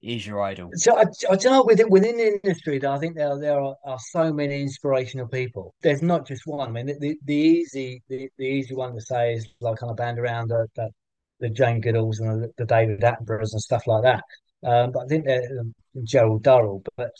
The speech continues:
Speaker 2: uh, I think there's, for me, the most inspirational people, not so much within the zoo industry, but within,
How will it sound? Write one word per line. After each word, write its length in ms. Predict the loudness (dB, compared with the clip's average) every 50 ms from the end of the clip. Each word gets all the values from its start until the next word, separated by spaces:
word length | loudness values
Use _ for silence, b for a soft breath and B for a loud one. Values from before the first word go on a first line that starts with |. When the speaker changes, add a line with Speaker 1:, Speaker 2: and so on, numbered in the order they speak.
| -4 -2
Speaker 2:
uh, 180 | 0 0 0 0
I 100 | -2 -2
think 180 | 0 0 2 4
there's, 360 | 4 4 4 2 -2 -8 -12 -12 -12 -12 -14 _ -20 -20 _ _ _ _ _
for 100 | 2 4
me, 320 | 4 6 8 8 8 6 4
the 180 | 2 -2 -2 -2
most 240 | -2 -4 -4 -4 -6 _
inspirational 680 | -4 -4 -4 -4 -2 2 4 4 4 2 0 -6 -8 -6
people, 480 | -6 -6 -6 -6 -8 -10 -12 -12 -14 _
not 120 | -16 -16 -10
so 100 | -4 0
much 180 | 0 0 0 2
within 320 | 2 2 4 4 2 2
the 80 | 2 0
zoo 240 | 0 2 2 2 2
industry, 420 | 0 -4 -4 -6 -8 -8 -8 -8
but 120 | -8 -6 -6
within, 320 | -4 -4 -4 -6 -8 -10